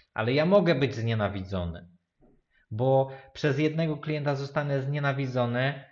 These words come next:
a drugiemu klientowi wpadnę w oko i wybierze mnie zamiast setek innych ofert.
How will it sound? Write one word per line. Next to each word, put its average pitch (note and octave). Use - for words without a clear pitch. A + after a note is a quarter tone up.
a B2+
drugiemu C#3+
klientowi D3
wpadnę D3+
w C#3
oko D3
i C#3
wybierze C#3+
mnie D3
zamiast C#3+
setek D#3
innych C#3+
ofert. A#2+